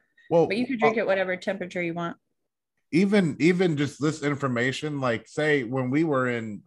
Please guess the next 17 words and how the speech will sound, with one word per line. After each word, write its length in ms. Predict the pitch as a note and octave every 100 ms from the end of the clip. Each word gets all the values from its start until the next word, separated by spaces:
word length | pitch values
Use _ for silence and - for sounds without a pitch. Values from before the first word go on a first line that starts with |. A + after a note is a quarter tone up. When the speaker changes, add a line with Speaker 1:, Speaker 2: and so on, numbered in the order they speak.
| _
Speaker 1:
when 160 | A#2+ C3
I 120 | D#3+
was 180 | D#3+ C3
in 80 | C3
treatment, 420 | F3+ F#3 G#2 - _ _ -
right? 300 | A2 C3 - _ _ _ _ _ _ _
When 120 | G#2
I, 60 | A#2 A2 B2 G#2+ A#2
I, 120 | A2
I 40 |
spent 480 | A#2+ - C3 B2 G#2 _ _ -
twelve 380 | A#2+ B2 B2+ A2+
days, 340 | A#2+ A#2+ A#2+
my, 200 | G#2+ A2
when 160 | G2 G#2
I 160 | G#2
got 320 | G2 G#2+ G#2+